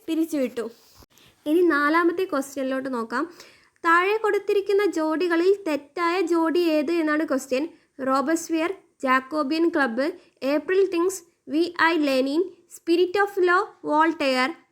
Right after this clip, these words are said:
ലോങ് മാർച്ച്, മാവോ സേ തൂങ്. ഇതിൽ ഓപ്ഷൻസിൽ തെറ്റായ ജോഡി ഏത് എന്നാണ് ക്വസ്റ്റ്യൻ. തെറ്റായ ജോഡി ഓപ്ഷൻ എ മൂന്ന് മാത്രമാണ്. ആദ്യത്തെ ജോഡി റോബസ്പിയറും ജാക്കോബിൻ ക്ലബ്ബുമാണ്. ഇത് ഫ്രഞ്ച് വിപ്ലവവുമായി ബന്ധപ്പെട്ടിരിക്കുന്ന ഒരു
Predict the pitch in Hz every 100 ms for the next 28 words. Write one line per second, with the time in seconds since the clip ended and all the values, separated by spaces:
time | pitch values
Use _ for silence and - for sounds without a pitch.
0 | 277 285 320 381 370 330 330 359 339 277
1 | 294 311 320 320 320 320 269 226 214 -
2 | - 294 359 320 330 330 403 392 415 415
3 | 302 - 349 381 403 330 330 339 392 339
4 | 330 381 339 320 311 285 285 302 302 285
5 | 262 311 311 302 294 277 349 370 - -
6 | 277 269 330 311 - 302 349 294 294 311
7 | 311 277 269 269 240 254 392 - _ _
8 | _ _ _ _ 427 359 339 370 381 349
9 | 302 247 269 302 262 262 262 330 - 311
10 | 277 269 302 269 247 247 262 254 277 277
11 | 269 233 208 233 220 - - _ - 277
12 | 285 262 262 294 302 277 302 302 311 285
13 | 269 262 294 277 277 269 269 254 247